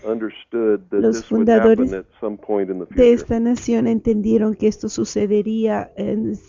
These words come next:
Speaker 2: a cierto punto durante
Speaker 1: And,
Speaker 2: la existencia,
Speaker 1: and that we would have to take up arms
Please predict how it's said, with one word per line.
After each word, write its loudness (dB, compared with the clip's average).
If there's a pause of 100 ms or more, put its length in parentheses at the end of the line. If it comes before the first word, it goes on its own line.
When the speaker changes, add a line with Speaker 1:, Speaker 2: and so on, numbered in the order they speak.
(260)
Speaker 2:
a -2
cierto 4
punto -4 (380)
durante -2
Speaker 1:
And, -2
Speaker 2:
la -2
existencia, -2 (440)
Speaker 1:
and 2
that 6
we 2
would 2
have 0
to -12
take -6
up -4
arms 2